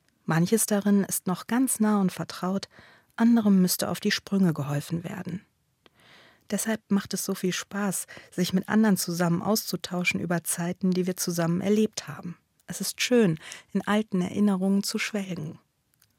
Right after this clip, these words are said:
Ich merke, wie manch eine Erinnerung im Laufe eines Lebens verblasst, wie ich manche Erinnerungen durcheinander bringe und wie ich mich auch nicht an alles gern erinnere.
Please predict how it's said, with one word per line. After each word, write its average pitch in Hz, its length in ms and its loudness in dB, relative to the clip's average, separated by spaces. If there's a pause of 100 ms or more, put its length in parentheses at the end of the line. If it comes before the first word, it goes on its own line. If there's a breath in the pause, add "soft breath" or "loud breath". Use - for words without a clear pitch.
(360)
Ich - 180 -4
merke, 208 400 4 (520 loud breath)
wie 202 120 4
manch 247 320 2
eine 220 200 4
Erinnerung 208 540 4
im 175 120 0
Laufe 190 380 0
eines 202 300 0
Lebens 185 300 0
verblasst, - 680 -10 (540 loud breath)
wie 208 80 0
ich - 160 0
manche 214 340 2
Erinnerungen 196 720 2
durcheinander 175 640 0
bringe 165 340 -6
und 240 320 -2 (440 loud breath)
wie 185 120 -2
ich - 140 -6
mich 196 320 -2
auch 202 260 -4
nicht - 320 -8
an 220 140 2 (140)
alles 185 480 0
gern 160 300 -6
erinnere. - 600 -6